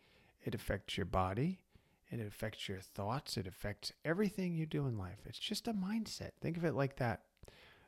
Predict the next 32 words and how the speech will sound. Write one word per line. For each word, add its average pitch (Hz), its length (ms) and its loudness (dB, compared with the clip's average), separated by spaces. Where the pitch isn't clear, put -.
So 117 380 4
I 120 120 4
want 143 140 6
to 135 60 8
share 208 340 8
with 160 220 6
you 104 240 0
a - 60 -2
couple - 400 4
of 113 120 0
ideas, 110 800 0
um, 107 320 -2
behind 202 400 4
that 92 160 2
whole 92 180 -4
thing. - 300 -10
So 180 180 8
I 233 80 12
remember 247 420 12
a 160 60 12
time 120 460 4
when 123 120 0
I 127 100 2
literally 170 560 6
had 139 420 2
between 123 420 -4
fifteen 214 520 0
and 151 140 2
twenty 170 320 2
bottles 135 520 0
of 117 120 -6
supplements - 760 -6